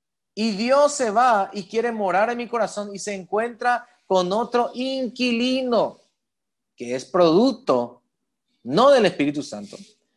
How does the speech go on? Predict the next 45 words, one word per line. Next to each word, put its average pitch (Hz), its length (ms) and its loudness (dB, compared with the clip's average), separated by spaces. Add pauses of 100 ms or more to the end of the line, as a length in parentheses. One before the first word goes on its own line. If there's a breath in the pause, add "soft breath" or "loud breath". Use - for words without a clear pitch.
(340)
El 175 200 2
Señor 185 420 2
no 185 220 -2
quiere 220 360 0
ser 151 400 -2
inquilino, 143 720 -2
el 143 140 -6
Señor 139 240 -10
quiere 147 200 -4
ser 147 220 -6
dueño. 151 400 -8 (2500)
Entonces 190 600 4 (140)
Él 208 300 0
no 214 260 0
va 208 220 0
a 214 40 -2
morar 202 480 0
más 175 280 -4
que 175 360 -8 (180)
vamos 170 380 -2
a 180 80 -2
leer 170 200 -2
la 190 120 -2
palabra 190 420 0
de 190 80 -2
Dios, 240 500 -6 (280)
va 165 120 4
a 180 40 0
entrar 175 320 -2
en 175 120 -6
un 180 100 -12
oído 226 340 -6
y 240 40 -6
va 214 80 -2
a 202 40 -2
salir 165 260 -6
en 170 60 -8
otro 175 200 -6
oído, 196 200 -2
pero 180 200 -4
Él 180 160 -4
no 190 200 -2
va 180 140 0
a 190 40 -2
morar 190 800 -4